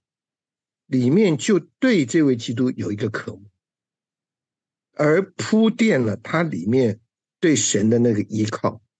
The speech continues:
好像就是一个孩子啊，虽然他也会到学校去啦，到外面去玩啦，到哪里啊，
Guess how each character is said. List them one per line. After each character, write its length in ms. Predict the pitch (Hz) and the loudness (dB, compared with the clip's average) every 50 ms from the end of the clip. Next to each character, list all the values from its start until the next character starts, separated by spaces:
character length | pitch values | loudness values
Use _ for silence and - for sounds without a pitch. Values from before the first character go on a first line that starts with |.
| _ _ _ _ _ _ _ _ _ _ _ _ _ _ _ _ _ _ _ _ _ _ _ _ | _ _ _ _ _ _ _ _ _ _ _ _ _ _ _ _ _ _ _ _ _ _ _ _
好 160 | _ - 143 | _ -2 0
像 180 | 143 196 226 202 | 2 2 2 2
就 140 | 170 196 190 | 2 2 2
是 140 | 170 190 214 | 2 2 2
一 80 | 170 | 2
个 80 | 175 151 | 2 0
孩 200 | - 139 123 135 | 0 2 0 0
子 260 | 139 127 113 - - _ _ _ _ _ _ _ _ _ _ _ _ _ _ _ | 0 0 -4 -4 -4 _ _ _ _ _ _ _ _ _ _ _ _ _ _ _
啊， 500 | - 147 143 139 131 117 101 95 110 - - _ _ | -2 0 2 2 2 2 0 -2 -4 -10 -16 _ _
虽 180 | - - 196 | -2 0 2
然 240 | 190 170 151 147 160 | 2 2 2 2 2
他 160 | 147 165 165 | 2 2 2
也 220 | 165 156 139 123 117 | 4 4 4 2 2
会 200 | 113 180 160 147 | 2 2 2 2
到 140 | - 151 | 2 0
学 220 | 143 120 - 131 131 | -2 0 -2 -2 0
校 120 | 160 160 | 0 -2
去 220 | 143 - - 160 151 | -2 -2 -2 -2 0
啦， 400 | 143 143 139 139 139 139 143 143 _ _ | 0 0 0 -2 -2 -4 -8 -12 _ _
到 140 | - 151 | -2 0
外 140 | 151 160 160 | 0 0 0
面 160 | 156 147 147 | 0 0 -2
去 100 | 139 160 | 0 0
玩 260 | 147 139 139 127 127 139 | 0 0 2 0 0 0
啦， 280 | 147 147 147 143 147 | -2 -2 -2 -4 -2
到 160 | 147 170 156 | -2 -2 -2
哪 160 | 151 135 139 143 | 0 0 0 0
里 100 | 139 131 | 0 0
啊， 140 | 127 127 | 0 -2